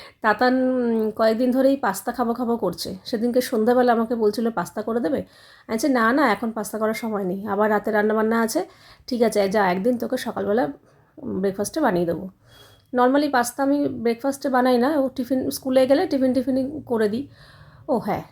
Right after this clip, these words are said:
স্কুলের কথা বলেই মনে পড়ে গেল, তোমাদের মধ্যে অনেকেই আমাকে কমেন্ট করেছো যে, "দিদি, তাতান কেন স্কুল যায় না? তাতান স্কুল না গেলে কি ওর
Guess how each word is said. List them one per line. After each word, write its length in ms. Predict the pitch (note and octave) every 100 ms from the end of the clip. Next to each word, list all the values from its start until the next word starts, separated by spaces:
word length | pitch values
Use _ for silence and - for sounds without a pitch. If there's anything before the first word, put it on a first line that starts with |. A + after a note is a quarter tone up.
| -
স্কুলের 580 | - - D4 D4+ D#4 D#4
কথা 280 | C#4 C#4+ C#4+
বলেই 300 | C4 C4 C#4+
মনে 260 | B3 A#3+
পড়ে 260 | B3+ C#4 C4+
গেল, 240 | C4+ A3
তোমাদের 380 | A3 A#3+ A#3+ C4
মধ্যে 260 | C4+ A#3+ C#4 -
অনেকেই 560 | G#3+ B3 D4+ D4+ D#4
আমাকে 260 | D4+ C#4+ D4
কমেন্ট 360 | B3+ A3 C4+
করেছো 340 | C#4 C#4+ C#4+ B3+
যে, 200 | B3+ C4+ - - - _ _ B3
"দিদি, 180 | C#4 E4+
তাতান 500 | D4+ G#3 C4 C4+ C#4+
কেন 240 | C#4+ D#4
স্কুল 360 | D4+ - C4 A3+
যায় 200 | G#3 E3+
না? 180 | E3+ - _
তাতান 300 | A#3 A#3 C4
স্কুল 380 | C4 - C4+ C4+
না 160 | C4+ B3+
গেলে 200 | C4+ C4+
কি 180 | C#4+
ওর 160 | C#4 C#4